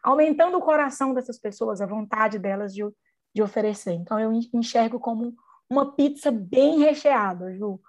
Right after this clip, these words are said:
com vários insights que a gente não pode perder de vista. Eu me lembro de uma,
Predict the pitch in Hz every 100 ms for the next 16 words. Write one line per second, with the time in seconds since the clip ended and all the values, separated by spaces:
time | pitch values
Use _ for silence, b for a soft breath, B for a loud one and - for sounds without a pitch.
0 | b b - 233 220 208 196 b b -
1 | 190 220 269 302 277 269 247 - 220 226
2 | 254 - - _ - 247 240 247 254 277
3 | 262 240 240 240 226 214 226 196 180 202
4 | 196 208 220 226 214 233 233 220